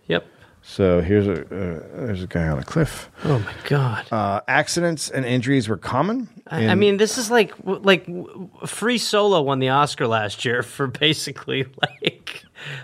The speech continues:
Speaker 1: like, that's essentially they are just free climbing for eggs.
Speaker 2: Yeah.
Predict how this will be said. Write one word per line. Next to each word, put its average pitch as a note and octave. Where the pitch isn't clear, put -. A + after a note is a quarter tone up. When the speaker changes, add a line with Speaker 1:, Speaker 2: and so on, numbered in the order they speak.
Speaker 1:
like, D3
that's D#3
essentially F3+
they D#3+
are D#3
just C#3+
free F3+
climbing B2+
for B2
eggs. G#2+
Speaker 2:
Yeah. A2+